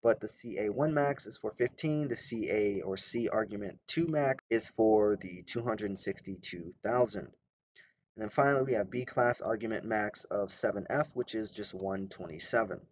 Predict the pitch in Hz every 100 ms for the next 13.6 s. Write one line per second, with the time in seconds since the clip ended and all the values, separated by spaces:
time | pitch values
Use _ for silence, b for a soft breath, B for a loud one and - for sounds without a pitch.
0 | _ 110 107 107 - 131 147 143 135 -
1 | 151 160 160 139 131 127 - _ _ -
2 | 107 113 113 107 - 98 98 101 - 98
3 | 92 _ - 107 98 90 98 90 - 107
4 | 104 95 - - - b b b - 180
5 | - - 175 - 165 165 - 147 151 143
6 | - 123 95 107 98 92 101 - - -
7 | - 104 - 110 147 160 - - 120 -
8 | - 80 101 131 160 b b b _ 117
9 | 113 110 131 147 139 139 135 127 120 -
10 | 117 101 95 107 92 - 87 - 113 104
11 | 117 113 110 104 - 147 156 - 170 139
12 | - 123 127 - 127 107 101 101 95 -
13 | 101 110 - 127 135